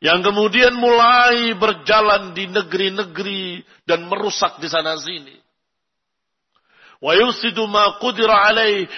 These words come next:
dan akan merusak sebisa apa yang mereka bisa untuk merusak.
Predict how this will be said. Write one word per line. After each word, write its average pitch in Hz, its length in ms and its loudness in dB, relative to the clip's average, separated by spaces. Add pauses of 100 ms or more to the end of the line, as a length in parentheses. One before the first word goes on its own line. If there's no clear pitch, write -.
(140)
dan 185 160 -2
akan 185 240 -6
merusak 180 560 -6 (1400)
sebisa - 800 -10
apa 147 320 -8
yang 143 80 -20
mereka 139 400 -12
bisa 135 400 -12 (240)
untuk 135 320 -12
merusak. 139 480 -14